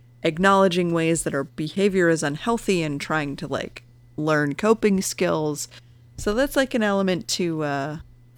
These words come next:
to a lot of things that, you know, you might see similar plots on this show that you have seen on other shows before.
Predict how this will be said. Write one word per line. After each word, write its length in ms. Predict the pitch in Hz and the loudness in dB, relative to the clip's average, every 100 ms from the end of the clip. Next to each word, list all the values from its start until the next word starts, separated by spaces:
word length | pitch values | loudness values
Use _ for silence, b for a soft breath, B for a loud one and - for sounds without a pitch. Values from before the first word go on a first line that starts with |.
| - - - | -12 -8 -2
to 180 | 185 165 | 0 0
a 260 | 156 139 - | -2 -4 -6
lot 240 | - 165 151 | 0 2 2
of 80 | 165 | 0
things 520 | 170 143 135 143 - | -2 -2 -4 -6 -4
that, 260 | 123 - - | -4 -4 -8
you 80 | - | -8
know, 220 | - - - - - - - | -6 -8 -10 -14 -16 -18 -10
you 140 | 180 202 | -2 2
might 240 | 208 196 | 4 2
see 280 | - - 208 | -2 -2 0
similar 520 | - - 202 185 156 | 0 0 0 0 -2
plots 480 | - - 196 - - | -4 0 2 2 -2
on 140 | 170 170 | -4 -2
this 120 | 175 | -2
show 300 | - 196 196 | 0 0 0
that 160 | 180 | -2
you 140 | - - | -4 -6
have 100 | 147 | -4
seen 380 | 175 - 170 170 | -6 -4 -2 -2
on 180 | 160 | -2
other 240 | - 151 151 | -2 -2 -2
shows 380 | - 151 165 180 | -2 -2 -2 -4
before. 580 | 226 220 254 269 277 | -6 -2 0 2 0